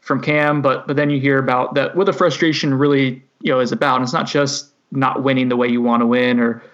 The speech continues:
or the Boise State game still lingering from last week. Uh, what, what ends up happening is guys get frustrated with the coaching staff, right? Like, you, you start after a while wondering if you're being placed in the best position,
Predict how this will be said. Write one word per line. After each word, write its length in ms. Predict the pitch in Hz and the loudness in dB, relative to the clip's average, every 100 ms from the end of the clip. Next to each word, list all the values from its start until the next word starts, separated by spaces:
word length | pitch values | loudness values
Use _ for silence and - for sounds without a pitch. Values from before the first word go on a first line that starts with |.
| - - | -10 -2
or 140 | 127 | 0
the 60 | 123 | 2
Boise 320 | 131 123 117 | 2 2 0
State 280 | - 123 123 | 0 -2 0
game 180 | 123 | 0
still 240 | 117 - 120 | 0 0 0
lingering 460 | 120 120 123 117 | 2 2 2 2
from 200 | 113 123 117 | 2 2 2
last 300 | 113 113 120 | 2 -2 0
week. 280 | 113 113 - | 0 -2 -2
Uh, 320 | 120 - - | -2 0 -2
what, 380 | - - 175 175 | 0 2 2 2
what 220 | 151 143 | -2 0
ends 200 | 151 151 | -2 0
up 120 | 147 - | -2 0
happening 680 | 170 180 165 135 135 135 - - _ _ _ - | 0 2 2 2 0 -2 -6 -20 _ _ _ -2
is 420 | 143 131 131 123 | 2 4 2 0
guys 380 | 135 127 131 131 | -2 0 0 -2
get 180 | 131 - | -4 -2
frustrated 580 | 127 123 - 127 123 117 | -2 -2 -2 -2 0 0
with 500 | 127 139 139 - - _ _ _ _ _ | 0 0 -2 -16 -20 _ _ _ _ _
the 100 | - | -10
coaching 380 | 135 - - 127 | -4 -2 -2 -4
staff, 380 | - 110 113 - | -4 -8 -6 -2
right? 260 | 127 170 180 | 0 0 0
Like, 200 | 143 139 | -2 0
you, 80 | 156 | 0
you 120 | 160 | -2
start 300 | 147 165 160 | 0 0 2
after 260 | 156 151 151 | 0 0 -2
a 20 | |
while 220 | 175 160 | 0 2
wondering 260 | 147 147 143 | 2 0 -2
if 100 | 131 | -2
you're 120 | 135 | -2
being 280 | 135 135 131 | 0 -2 -2
placed 460 | 135 131 135 - - | -2 -2 -2 -6 -6
in 200 | 135 123 | -2 0
the 60 | |
best 320 | 120 123 123 - | 0 -2 -4 -6
position, 580 | 123 135 135 - 151 | 0 0 0 -4 -6